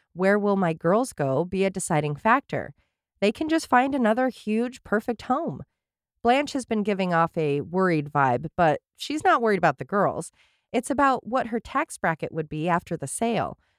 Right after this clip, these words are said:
Of course, that's a joke. Keeping the family together is of most importance. Rose then makes a great point.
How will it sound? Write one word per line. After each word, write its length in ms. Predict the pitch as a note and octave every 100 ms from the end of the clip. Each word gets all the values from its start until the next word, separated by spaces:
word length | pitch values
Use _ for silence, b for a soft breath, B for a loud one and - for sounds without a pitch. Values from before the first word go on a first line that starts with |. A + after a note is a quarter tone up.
| _ _ _
Of 160 | A3+ G#3
course, 300 | B3+ A#3 -
that's 260 | E3+ E3
a 80 | D3+
joke. 560 | - - C#3+ C#3 - - _ _
Keeping 320 | - G3+ G3
the 60 | E3+
family 360 | - D#3+ D#3+ D#3
together 440 | D3+ D#3 D#3 F3
is 260 | - G3 F#3+
of 220 | - F#3
most 420 | F3+ F#3+ G3 -
importance. 800 | - C#3 C#3+ C3+ A#2 - - - - _ _ _ _ _ _ _
Rose 280 | C4+ D4+ D#4+
then 180 | C#4 B3+
makes 240 | G#3 G3 F#3+
a 80 |
great 360 | E3 D#3+ D#3+ -
point. 420 | - C#3+ - -